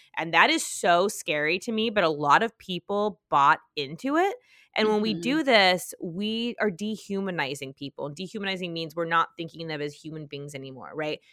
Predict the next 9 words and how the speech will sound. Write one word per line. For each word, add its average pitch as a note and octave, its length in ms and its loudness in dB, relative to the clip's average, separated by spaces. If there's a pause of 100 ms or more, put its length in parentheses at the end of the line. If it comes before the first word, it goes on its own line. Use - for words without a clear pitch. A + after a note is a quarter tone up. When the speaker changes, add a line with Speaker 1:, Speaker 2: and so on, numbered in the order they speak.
(140)
Speaker 1:
We D4 160 0
are B3 100 4 (100)
all F3 220 6
flawed. C#3+ 400 -4
We G#3 240 -10
all F#3 240 4
do E3+ 220 -6
bad C#3 320 -4
things. D3 400 -6